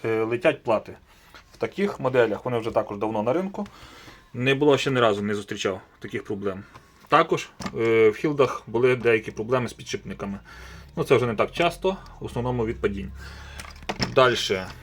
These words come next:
По комплектації, по ціні вони будуть одинаково. Якщо Хілда буде дешевше ще, порівняно від стандартної ціни, то вже, значить, звертайте увагу на те, що ви купите підробку.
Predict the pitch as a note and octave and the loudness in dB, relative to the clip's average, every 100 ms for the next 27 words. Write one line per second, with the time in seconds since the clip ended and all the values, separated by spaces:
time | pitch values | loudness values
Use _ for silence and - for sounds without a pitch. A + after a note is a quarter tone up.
0 | - - E3 D#3+ F3 F3 - F3 C3+ - | -16 0 2 6 6 4 6 6 6 2
1 | A#2+ A2 - C3+ - D#3 D#3 A2 G2+ - | 0 -2 2 2 2 -2 0 -2 -6 -16
2 | - - - - _ B2 D3 C3 A#2 A#2 | -20 -20 -20 -20 _ -2 2 2 4 2
3 | G#2 C3 D3 F3+ E3+ G#2+ F#2+ - _ _ | 2 0 4 4 2 0 -2 -8 _ _
4 | B2 B2 - D#3 - _ - - D3+ C#3 | -2 2 6 6 4 _ -8 4 6 8
5 | C3 B2+ B2 F3+ D#3+ A#2 - G3 F#3+ - | 6 4 6 6 6 2 6 6 6 -6
6 | - - - - C3 C3+ B2+ A#2 A#2 - | -20 -20 -20 2 2 4 2 2 0 0
7 | C3+ B2+ A#2+ A#2 A#2 G#2 C3+ B2 G#2 - | 0 6 6 4 -6 -6 -6 -4 -6 -8
8 | - - - - - _ D#3+ D3 D3+ D3 | -20 -20 -20 -20 -20 _ 4 6 4 4
9 | - - A#2 C3+ C#3+ B2+ - - - - | -2 -14 -4 -2 -2 -4 -10 -16 -16 -20
10 | - - A2+ B2 C#3+ C#3+ C#3+ C3+ A#2 A2 | -16 -8 -4 4 4 6 4 6 4 2
11 | C#3 - A#2+ A#2 - B2 A#2+ - A2 G#2 | 0 2 0 0 -2 -4 -4 -6 -6 -4
12 | G2 G2+ | -4 -12